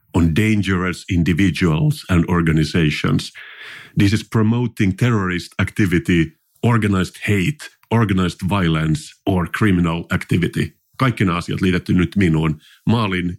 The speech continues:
ryhtynyt kriminaalisen aktiviteetin puolesta puhujaksi kolme ja puoli vuotta sitten.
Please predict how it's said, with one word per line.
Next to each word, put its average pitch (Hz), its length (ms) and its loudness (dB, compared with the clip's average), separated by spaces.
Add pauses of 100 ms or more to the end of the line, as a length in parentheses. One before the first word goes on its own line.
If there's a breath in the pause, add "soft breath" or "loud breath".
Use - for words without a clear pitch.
(140)
ryhtynyt 90 560 0 (540 loud breath)
kriminaalisen 90 760 0
aktiviteetin 82 840 0
puolesta 85 500 -2
puhujaksi 82 680 -2 (400)
kolme 90 260 0
ja 85 60 0
puoli 87 200 0
vuotta 82 260 0
sitten. - 480 -6